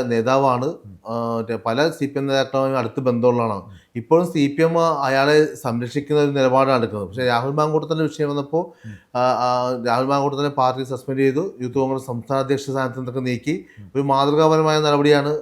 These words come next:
Speaker 1: പൊതു-, കോൺഗ്രസ് എടുത്തത്.
Speaker 2: ഉം.
Speaker 1: പക്ഷേ പത്മകുമാറിൻ്റെ കാര്യത്തിൽ വന്നപ്പോൾ അതുണ്ടായില്ല.
Speaker 2: അതിൽ താങ്കളൊരു കാര്യം ശ്രദ്ധിച്ചിട്ടുണ്ടോ? മാധ്യമങ്ങളുടെ കാര്യം തന്നെ എടുക്കുക. ഏറ്റവും ഇപ്പം പിണറായി വിജയന് വേണ്ടി ഫൈറ്റ് ചെയ്യുന്നത് മാധ്യമങ്ങൾ,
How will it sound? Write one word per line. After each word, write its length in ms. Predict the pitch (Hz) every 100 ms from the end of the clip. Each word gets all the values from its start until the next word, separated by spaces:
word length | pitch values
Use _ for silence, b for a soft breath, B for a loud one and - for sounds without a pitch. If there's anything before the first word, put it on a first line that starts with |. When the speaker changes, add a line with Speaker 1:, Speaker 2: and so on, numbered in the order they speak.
| - _
Speaker 1:
പൊതു-, 200 | 143 139 135 139 120
കോൺഗ്രസ് 300 | 151 147 151 147
എടുത്തത്. 240 | 110 110 90 101
Speaker 2:
ഉം. 80 | B B
Speaker 1:
പക്ഷേ 180 | 123 139
പത്മകുമാറിൻ്റെ 960 | 135 135 151 165 156 160 165 165 165 170
കാര്യത്തിൽ 240 | 160 151 156
വന്നപ്പോൾ 220 | 156 156
അതുണ്ടായില്ല. 440 | 143 135 147 123 87 - _ _ _ _ _ _ _
Speaker 2:
അതിൽ 140 | 160 180 135 - _ _ _ _ _ _ _ _ _ -
താങ്കളൊരു 380 | 160 170 160 151
കാര്യം 180 | 147 143
ശ്രദ്ധിച്ചിട്ടുണ്ടോ? 500 | 123 107 101 90 82 80 _ _ _ _ _ _ _ _ _ _ _ _ 131
മാധ്യമങ്ങളുടെ 580 | 151 147 165 165 160 147
കാര്യം 180 | 123 113
തന്നെ 120 | 104 90
എടുക്കുക. 240 | 87 90 _ _ _ _
ഏറ്റവും 280 | 139 - 175 175 -
ഇപ്പം 200 | 175 - - -
പിണറായി 300 | 135 160 175
വിജയന് 200 | 170 165
വേണ്ടി 180 | 156 156 -
ഫൈറ്റ് 240 | 135 139 156
ചെയ്യുന്നത് 340 | 139 131 139 127
മാധ്യമങ്ങൾ, 500 | 123 120 151 151